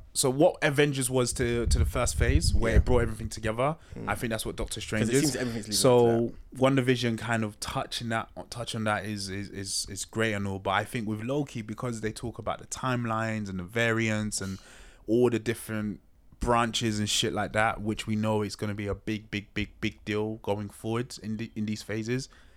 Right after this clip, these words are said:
Speaker 1: I think Loki's probably done more
Speaker 2: We'll
Speaker 1: to
Speaker 2: see.
Speaker 1: expand it, in my opinion. But my, you know, I, my,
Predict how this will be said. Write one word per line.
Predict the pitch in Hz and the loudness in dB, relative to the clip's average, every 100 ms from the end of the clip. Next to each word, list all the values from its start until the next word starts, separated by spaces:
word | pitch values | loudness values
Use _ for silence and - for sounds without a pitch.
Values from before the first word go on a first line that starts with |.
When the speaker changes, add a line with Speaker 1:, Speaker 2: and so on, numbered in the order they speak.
| - | -8
Speaker 1:
I | 120 | -6
think | 123 | 0
Loki's | 127 147 123 | 2 2 -4
probably | 110 107 104 | -6 -4 -2
done | 98 95 | -4 -2
more | 101 98 - - - - - - | -4 -4 -8 -18 -14 -14 -14 -4
Speaker 2:
We'll | 185 | -2
Speaker 1:
to | |
Speaker 2:
see. | - 302 | 2 2
Speaker 1:
expand | 240 - 107 98 | 2 0 0 2
it, | |
in | 92 | 2
my | 107 104 | 4 2
opinion. | - - 98 | 6 4 6
But | 113 117 - - - | 4 6 6 4 -2
my, | 127 156 147 | 2 4 6
you | 123 165 | 4 4
know, | 151 139 139 | 4 6 4
I, | 139 139 | 2 -2
my, | 135 139 | -4 -6